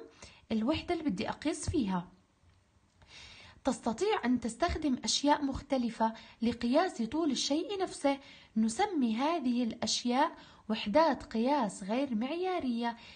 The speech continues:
إذا نستخدمها في أشياء مختلفة لقياس الطول هي وحدات قياس غير معيارية. عندي هون نشاط: أقدر طول كل مما يأتي ثم أستخدم المشبك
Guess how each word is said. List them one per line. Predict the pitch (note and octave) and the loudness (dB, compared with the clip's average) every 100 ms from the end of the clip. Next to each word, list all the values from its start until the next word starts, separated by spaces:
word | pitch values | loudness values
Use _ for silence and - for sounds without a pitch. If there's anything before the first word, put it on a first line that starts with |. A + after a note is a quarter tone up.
| - - | -12 -4
إذا | A#3+ | 0
نستخدمها | A3 A3 A3 - - G#3+ D4 B3 F#3 | 2 2 0 -4 -4 0 0 2 -2
في | G3+ G3 | -4 -4
أشياء | - B3+ A#3+ | -2 0 0
مختلفة | G#3+ - B3 A#3+ G#3 | -2 -2 -4 -2 -6
لقياس | G3+ - B3 B3 A3+ | -6 -4 -4 -4 -6
الطول | - D4 F4+ F4+ - - | -4 -2 -2 -4 -12 -4
هي | D4+ C4+ | 0 2
وحدات | G#3+ G3 G3 A#3+ B3+ E4 - - - - | 0 -2 0 2 4 0 -6 -20 -18 -2
قياس | A#3+ C4+ C4 F#3 | 2 4 2 0
غير | A3+ C#4 | -2 0
معيارية. | E4+ F#4+ F#4 D#4 B3+ A#3+ A#3+ A#3+ - - - - | -2 0 0 0 0 0 -2 -4 -16 -20 -8 -2
عندي | G#4 A4+ A#3 | 0 2 2
هون | G#3+ C#4 G4+ | 2 0 0
نشاط: | G4+ C#4+ C4 C4 - - - - | 0 0 0 -2 -12 -20 -6 -2
أقدر | - C#5 A#4 D#4 B3+ | 4 4 6 6 6
طول | B3 F4+ F4 D#4 F#4+ - - - | 4 6 6 6 2 -4 -20 -4
كل | - C#4+ C4 | 2 4 4
مما | D4 G#4+ F4 C4 | 2 2 0 0
يأتي | C4+ - - F4 F#4 | 0 -2 -2 -2 -2
ثم | F4 F4+ C#4+ | -6 -2 0
أستخدم | A#3 - - D4+ A#3 A3 G#3 | 0 -4 -4 -2 0 0 0
المشبك | G#3 B3+ - - A4 - | 0 2 2 2 0 0